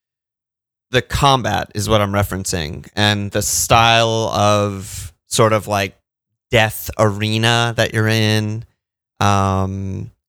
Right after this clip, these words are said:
the glory kills, which is new to this game, but absolutely, you probably did it five hundred times while playing,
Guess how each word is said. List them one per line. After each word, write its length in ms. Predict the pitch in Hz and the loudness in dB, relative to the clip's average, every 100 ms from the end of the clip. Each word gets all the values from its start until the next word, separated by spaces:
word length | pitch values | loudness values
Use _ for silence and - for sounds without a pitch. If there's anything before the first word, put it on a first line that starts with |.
| _ | _
the 60 | 90 | -10
glory 520 | - 101 107 117 120 | -4 2 4 4 2
kills, 400 | - 131 127 113 | 0 0 0 -4
which 160 | 101 | -6
is 120 | 98 98 | -6 -4
new 380 | 101 104 104 | -2 0 0
to 160 | 104 101 | -2 -4
this 300 | 85 101 - | -2 -2 -2
game, 340 | - 110 110 | -2 0 0
but 240 | 104 92 - _ _ - | -2 -4 -6 _ _ -2
absolutely, 760 | 98 - - 101 90 95 90 85 - | -2 -2 -6 -6 -4 -4 -6 -12 -8
you 120 | 104 | -8
probably 380 | - 104 95 - _ _ | -2 -2 -2 -6 _ _
did 100 | 104 | -4
it 120 | 92 | -4
five 340 | - - 101 95 | -2 0 0 0
hundred 240 | 101 101 | -4 -4
times 500 | 107 104 107 110 107 | -2 0 0 0 -2
while 160 | 107 98 | -2 0
playing, 520 | 120 131 135 127 120 | 0 0 0 -2 -4